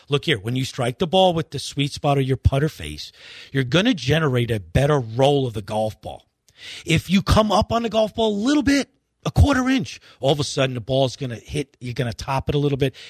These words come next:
it's gonna get a little bounce to it, and then you're gonna lose speed. And again, speed is more important. All right. We watch on T V, the tour players, all of them do it, mostly the L P G A and the regular P G A, not the Champions Tour. These guys are over fifty,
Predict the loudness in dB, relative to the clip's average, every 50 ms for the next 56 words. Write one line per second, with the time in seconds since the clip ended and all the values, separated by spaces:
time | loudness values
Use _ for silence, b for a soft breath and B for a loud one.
0 | B B B -8 -6 -6 -2 0 0 2 2 2 2 2 0 0 0 0 0 0
1 | 0 0 -2 -8 -8 -6 -4 -4 -4 -4 -4 -2 0 0 2 2 2 2 2 2
2 | 2 2 2 2 0 -4 -8 -8 -8 -8 -8 -8 -10 -16 -20 _ _ _ _ _
3 | _ -8 -4 -4 0 2 2 2 2 0 -4 -8 -6 -4 -4 -4 -4 -6 -6 -6
4 | -8 -8 -10 -12 -16 -18 -18 -20 -20 _ _ _ _ _ _ -2 0 0 0 0
5 | -2 -6 _ _ B B B B B B B B B B B B B B B B
6 | B B B B B B B B _ _ _ 4 6 6 8 8 6 4 4 2
7 | 0 -2 0 0 0 0 2 2 2 2 2 2 0 0 0 -2 B B B B
8 | B B B B B -2 2 4 6 6 6 2 2 -2 -2 -2 0 0 0 0
9 | -2 -2 -4 -8 -14 -16 -20 _ _ _ _ 4 6 6 6 4 2 0 -2 -4
10 | -4 -2 0 0 2 0 0 -2 -6 -20 _ -8 -4 -2 0 2 2 4 4 6
11 | 6 4 4 2 0 -2 0 2 4 4 4 4 2 0 0 0 -2 0 2 2
12 | 2 0 0 0 0 0 2 2 0 0 0 -2 -2 -2 -2 -4 -2 0 0 -2
13 | -2 -2 -6 -8 -4 -4 -2 -4 -4 -6 -10 -12 -12 -12 -10 -10 -10 -8 -4 -4
14 | -4 -2 0 2 4 4 4 2 0 -2 0 0 0 0 0 -2 -2 0 -2 -2
15 | -2 -4 -6 -6